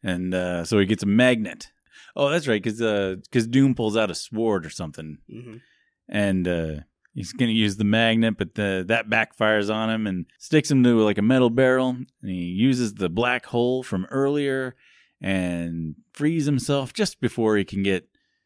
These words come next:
Speaker 1: is it before he gets, uh, is the steamroller coming to him for him? Is that what's happening? I can't remember now. <laughs> I mean, my favorite movie. I can't remember this crucial moment in the movie. Anyways, he's about to die,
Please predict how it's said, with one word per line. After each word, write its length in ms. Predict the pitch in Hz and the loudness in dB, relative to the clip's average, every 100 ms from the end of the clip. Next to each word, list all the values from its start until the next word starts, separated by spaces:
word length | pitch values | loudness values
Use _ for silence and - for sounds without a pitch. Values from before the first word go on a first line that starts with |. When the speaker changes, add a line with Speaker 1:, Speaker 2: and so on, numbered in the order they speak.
| _ _ _ _ _ _ | _ _ _ _ _ _
Speaker 1:
is 60 | - | -6
it 140 | 127 | -4
before 320 | 110 - 160 160 | -4 -6 -4 -2
he 40 | |
gets, 380 | 151 151 - 151 | -4 -4 -8 -6
uh, 460 | 143 143 139 139 - | -4 -4 -6 -8 -10
is 120 | - | -8
the 80 | - | -8
steamroller 580 | - 151 180 190 202 | -6 -6 -4 -4 -4
coming 320 | - 208 220 208 | -6 -6 -6 -4
to 140 | 226 | -6
him 280 | 233 214 208 - | -6 -8 -12 -8
for 160 | 226 | -6
him? 80 | 233 | -4
Is 120 | 196 | -6
that 140 | 214 233 | -8 -8
what's 180 | 214 | -8
happening? 420 | 226 226 - 233 208 | -10 -10 -10 -10 -10
I 60 | |
can't 220 | 190 170 | -10 -8
remember 300 | 135 139 107 | -4 -2 -2
now. 300 | 85 80 73 _ _ _ _ - - _ _ - | -4 -6 -10 _ _ _ _ -20 -20 _ _ -16
<laughs> 120 | 190 | -6
I 40 | |
mean, 300 | 151 143 139 | -4 -2 -2
my 140 | 131 107 | -2 -2
favorite 320 | 147 147 143 | -2 -4 -4
movie. 320 | 160 127 104 | -6 -4 -4
I 60 | 127 | -6
can't 220 | - 131 | -6 -2
remember 300 | 123 135 110 | 2 4 4
this 160 | 104 92 | 0 -2
crucial 340 | 156 131 131 | 0 0 2
moment 360 | 131 147 117 117 | 2 2 2 0
in 80 | |
the 40 | 120 | -4
movie. 400 | 151 175 - - _ _ _ _ _ _ - | -6 -8 -10 -16 _ _ _ _ _ _ -4
Anyways, 360 | 139 131 107 104 | 0 2 2 2
he's 100 | 110 | 2
about 300 | 113 117 101 | 4 2 2
to 80 | |
die, 560 | 101 113 107 98 85 80 | 0 2 2 0 -4 -8